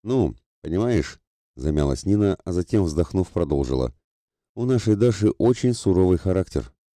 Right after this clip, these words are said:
Вот они с Антоном и подцапались в первый же день».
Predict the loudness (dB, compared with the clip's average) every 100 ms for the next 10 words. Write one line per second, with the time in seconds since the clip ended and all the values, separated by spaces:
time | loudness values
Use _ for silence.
0 | -8 -6 -2 0 0 0 0 0 0 -2
1 | -6 _ -18 -6 -4 -2 0 2 0 0
2 | -2 0 2 0 0 0 -2